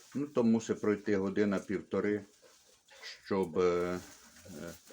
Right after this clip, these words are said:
може, й більше трохи, щоб нутринята, е,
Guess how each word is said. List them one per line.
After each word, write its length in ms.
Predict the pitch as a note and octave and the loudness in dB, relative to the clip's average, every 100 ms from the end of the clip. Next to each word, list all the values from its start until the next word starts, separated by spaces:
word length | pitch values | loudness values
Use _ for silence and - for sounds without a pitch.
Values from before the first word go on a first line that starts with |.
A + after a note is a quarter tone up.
| - - _ | -20 -20 _
може, 300 | A2 G#2+ G2 | 0 0 0
й 40 | E2+ | -4
більше 420 | D#2+ G#2 F#2+ F2+ | -2 -2 -2 -8
трохи, 400 | - F2+ D#2+ F#2 | -4 -4 -4 -8
щоб 220 | - F2 | -8 -6
нутринята, 760 | F#2 G2 G#2+ G2+ G2+ F#2+ F#2+ F2+ - - - - A2+ F2+ - - - - - - | -4 -2 -2 0 0 -2 -6 -8 -12 -20 -20 -20 -20 -20 -20 -20 -20 -20 -20 -12
е, 500 | F2+ F2+ F2+ F2+ F2 | -6 -4 -4 -4 -4